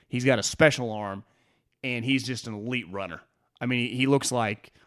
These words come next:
a wide receiver slash running back when he runs. But to go ninth overall in baseball, I mean, he's just an all-time generational athlete.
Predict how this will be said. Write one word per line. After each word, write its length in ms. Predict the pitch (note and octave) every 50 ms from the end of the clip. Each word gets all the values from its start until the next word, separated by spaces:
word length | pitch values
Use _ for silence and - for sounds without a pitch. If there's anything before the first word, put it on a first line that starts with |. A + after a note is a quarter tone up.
| _ _ _ _ _ -
a 60 | B2+
wide 240 | B2 B2+ B2+ B2+ A#2+
receiver 340 | A#2 - - C3 B2+ A#2 A2
slash 360 | - - B2 G#2+ G#2 - -
running 240 | B2 C3 B2+ A#2+ G#2+
back 260 | G#2 G2+ G2+ - -
when 100 | - A2
he 60 | G#2+
runs. 460 | A#2 D3 D#3 - - - - - - _ _ _ - - _ _ _ _ _ _ _ _ _ _ _ _ _ _ _ _ _ _ _ _ -
But 120 | E3+ E3
to 80 | - F3
go 180 | G3 A#3 F#3
ninth 320 | F3 A#3 G#3+ G3+ G3 F3 G3
overall 460 | F3+ E3+ C#3+ C#3 C#3 C#3+ C#3+ C#3 B2
in 80 | A2+ G#2+
baseball, 600 | A#2+ C3 D#3 D#3+ - - - F2+ F2+ F2+ F2+ -
I 60 | - C#3
mean, 200 | D#3+ E3 E3+ E3+
he's 200 | F3+ G#3 G3 A#3
just 160 | B3+ A3+ -
an 140 | C4 G#3 -
all-time 480 | - B2+ C#3+ D3+ - F3 F3 F3 D#3+
generational 760 | B2+ C#3+ D3+ D#3+ D3+ C#3 C#3+ D3+ D3 - E3 E3+ E3 E3 E3 - -
athlete. 380 | E3 G3+ F#3+ - F#2 - -